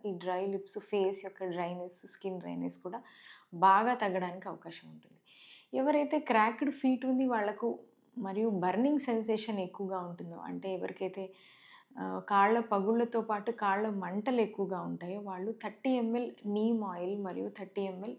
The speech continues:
నువ్వుల నూనె, ఈ రెండిటిని తీసుకొని, ఒకవేళ నీమ్ ఆయిల్ లేకుండా బర్నింగ్ ఎక్కువగా ఉండేవాళ్ళు థర్టీ ఎంఎల్ ఘీ తీసుకోవచ్చు, but క్రాక్డ్ ఫీట్ ఉండేవాళ్ళు నీమ్ ఆయిల్ తీసుకోవచ్చు. ఈ రెండిటిని థర్టీ ఎంఎల్ తీసుకొని, దీంట్లో శాండల్‌వుడ్ పౌడర్, నీమ్ పౌడర్ కాకుండా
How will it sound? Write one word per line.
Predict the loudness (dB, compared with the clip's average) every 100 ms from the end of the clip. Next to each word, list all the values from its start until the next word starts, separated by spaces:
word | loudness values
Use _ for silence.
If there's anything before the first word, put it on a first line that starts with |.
| -6
నువ్వుల | -4 -2 -2
నూనె, | -4 -8 -12 -18 -20 -20 -20 _
ఈ | 0
రెండిటిని | 2 2 0 0 -2 -2 -4
తీసుకొని, | -4 -4 -10 -10 -10 -16 -20 -20 -6
ఒకవేళ | 2 4
నీమ్ | 6 6 6 4
ఆయిల్ | 2 4 2 2 -4 -4
లేకుండా | 0 2 2 0 0
బర్నింగ్ | 2 2 4 6 4
ఎక్కువగా | 2 2 4 4
ఉండేవాళ్ళు | 4 2 0 0 -2
థర్టీ | -2 -2 0
ఎంఎల్ | 2 2 2 2
ఘీ | 4 2
తీసుకోవచ్చు, | 2 -2 -4 -6 -6 -6 -4
but | -4 -4 2
క్రాక్డ్ | 4 4 2 -4
ఫీట్ | -2 -4 -2
ఉండేవాళ్ళు | -4 -2 -2 -2
నీమ్ | -2 -4 -6
ఆయిల్ | -8 -10
తీసుకోవచ్చు. | -10 -12 -16 -20 -20 _ _ 0
ఈ | 2
రెండిటిని | 4 2 0 0 -2
థర్టీ | -4 0
ఎంఎల్ | 0 0 -2 -2
తీసుకొని, | -2 -4 -8 -10 -10 -20 -20 -20 _
దీంట్లో | 0 2 4 2
శాండల్‌వుడ్ | 4 4 6 4 2 0 -2 0
పౌడర్, | 2 2 0 0
నీమ్ | -2 -2
పౌడర్ | -2 -2 -4
కాకుండా | -6 -8 -8 -8